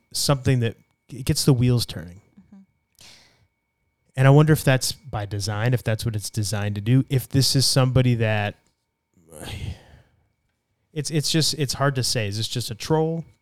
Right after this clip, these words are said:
Speaker 1: Is this, like, an internet troll or something? I don't know.
Speaker 2: Is it somebody just trying to get attention? For me, when I,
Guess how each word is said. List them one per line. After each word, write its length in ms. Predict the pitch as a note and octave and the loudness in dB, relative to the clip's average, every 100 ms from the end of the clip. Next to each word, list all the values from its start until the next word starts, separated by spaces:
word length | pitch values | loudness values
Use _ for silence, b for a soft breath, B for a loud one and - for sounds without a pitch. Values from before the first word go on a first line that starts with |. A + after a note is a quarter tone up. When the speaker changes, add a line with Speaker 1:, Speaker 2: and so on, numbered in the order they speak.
| _ - _ _ | _ -20 _ _
Speaker 1:
Is 80 | A2+ | -6
this, 100 | G#2 | -4
like, 120 | A#2+ | -2
an 80 | A2+ | -2
internet 320 | A#2 A2+ A2+ | -2 -2 -4
troll 380 | - B2+ B2 B2 | -4 -2 0 0
or 40 | A#2+ | -2
something? 600 | C3+ A#2+ B2+ B2 A#2+ - | -4 -6 -4 -4 -4 -6
I 140 | A2 | -4
don't 240 | G#2+ G2 F2+ | -4 -6 -8
know. 340 | G2 G2+ C3 - | -8 -8 -8 -6
Speaker 2:
Is 180 | G3 | -8
it 140 | F#3 - | -8 -10
somebody 280 | G3 F#3 F3 | -8 -6 -8
just 220 | F3+ - | -10 -10
trying 280 | F#3 F3 F3 | -10 -10 -12
to 60 | |
get 160 | E3 E3 | -12 -14
attention? 760 | D3+ G#3+ G#3 - G#3+ G#3 G#3 - B G#3+ B | -12 -12 -12 -10 -10 -10 -12 -16 B -20 B
For 220 | - D#4+ | -10 -6
me, 400 | D4 C4+ C4+ D4+ E4 | -4 -2 -4 -6 -6
when 180 | C4 A3+ | -6 -4
I, 360 | G3+ A3 B3+ | -4 -4 -6